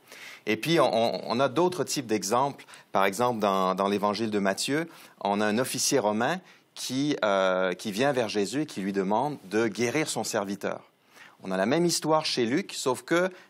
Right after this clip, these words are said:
la petite différence, c'est que l'officier romain chez Luc ne vient pas directement vers Jésus, mais il envoie une délégation.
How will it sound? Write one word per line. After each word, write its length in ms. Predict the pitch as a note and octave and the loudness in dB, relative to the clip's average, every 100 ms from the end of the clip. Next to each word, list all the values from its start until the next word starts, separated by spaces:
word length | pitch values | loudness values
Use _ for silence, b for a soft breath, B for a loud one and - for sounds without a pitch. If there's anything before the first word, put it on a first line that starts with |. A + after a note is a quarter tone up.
| - | -2
la 120 | G#2+ | -2
petite 300 | A#2+ A#2 D3 | 0 -4 -2
différence, 440 | A#2 - C3 F3+ | 0 2 2 2
c'est 120 | - | 0
que 100 | - | 0
l'officier 440 | A#2 B2+ - - C#3 | 0 0 -2 0 2
romain 240 | A#2+ C3 | 2 0
chez 160 | D#3 C#3 | -2 -2
Luc 120 | D#3+ | -2
ne 100 | A2 | -2
vient 160 | G#2+ A#2 | 0 0
pas 180 | B2 | 0
directement 580 | A2 A2 D#3 D#3+ D3 D#3 | 0 2 2 2 0 2
vers 180 | B2+ A2+ | 2 0
Jésus, 280 | G#2+ A2+ D3+ | 0 0 0
mais 140 | C3+ | 0
il 80 | A#2 | 2
envoie 240 | B2 C#3+ | 2 2
une 80 | E3+ | 0
délégation. 640 | C3+ C#3 C3+ B2 - A2+ | 2 2 2 0 0 -4